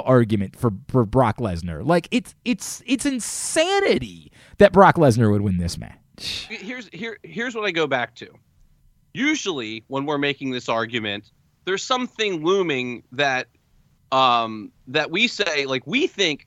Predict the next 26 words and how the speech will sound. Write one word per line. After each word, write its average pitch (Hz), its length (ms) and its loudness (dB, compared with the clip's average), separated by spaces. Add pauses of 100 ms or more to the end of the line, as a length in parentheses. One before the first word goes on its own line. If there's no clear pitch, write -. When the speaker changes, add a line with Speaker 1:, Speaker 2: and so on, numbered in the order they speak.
Speaker 2:
someone 139 460 -4
should 131 240 -6
beat 127 220 -4
Brock 127 220 2
Lesnar, 131 340 0
but 160 160 -6
you 226 200 0
know 220 280 4
that 165 200 -2
they 170 200 2
want 156 420 2
Brock 147 340 2
Lesnar 135 460 -4
versus 123 400 -8
whoever, 110 420 -6
right? 123 380 -2 (880)
This - 200 0
is 370 100 0
the 220 120 4
one 180 340 4
time 151 340 0
when 127 220 -2
we 175 120 -2
don't 160 220 -2
have 131 280 -2
that, - 240 -18